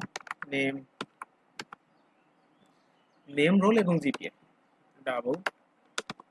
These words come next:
জিপিএ। ওকে, এখন এইগুলো তো আমাদের অবশ্যই করতে হবে। এইগুলোর জন্য আমাদেরকে, আহ,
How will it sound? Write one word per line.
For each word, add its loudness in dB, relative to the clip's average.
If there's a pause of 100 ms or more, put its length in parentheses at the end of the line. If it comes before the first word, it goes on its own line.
(1000)
জিপিএ। -12 (880)
ওকে, -20 (1400)
এখন 4 (320)
এইগুলো 0
তো 4
আমাদের 6
অবশ্যই 2
করতে -2
হবে। -2 (100)
এইগুলোর 2
জন্য 4
আমাদেরকে, 2 (760)
আহ, -4